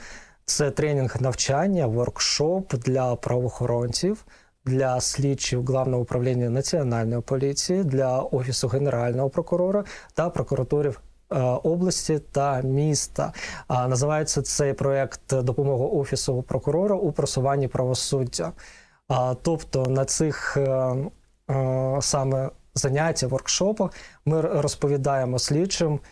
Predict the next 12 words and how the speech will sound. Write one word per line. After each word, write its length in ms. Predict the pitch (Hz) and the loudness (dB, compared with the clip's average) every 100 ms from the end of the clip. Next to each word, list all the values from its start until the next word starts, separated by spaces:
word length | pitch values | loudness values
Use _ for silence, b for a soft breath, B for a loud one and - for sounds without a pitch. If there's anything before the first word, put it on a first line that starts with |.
| - | -2
як 200 | 147 139 | -2 0
ми 100 | 143 | 0
можемо 400 | 139 139 131 127 | 2 2 0 0
сумісно 520 | - 135 143 - 131 | 0 2 0 0 -2
з 80 | 120 | -2
громадськими 520 | 120 131 127 - 127 | 0 0 0 0 -2
організаціями 520 | 120 127 127 131 123 | 0 0 0 0 0
фіксувати 460 | 123 - 131 127 123 | -4 -2 0 0 0
вчинення 540 | - 131 127 123 127 B B - | -2 -2 0 0 -2 B B -2
злочину, 600 | 131 127 123 - 175 226 | 0 0 0 0 0 2
воєнних 420 | 202 139 143 156 | 2 2 2 0
злочинів, 600 | 151 170 180 208 208 | 2 0 0 0 0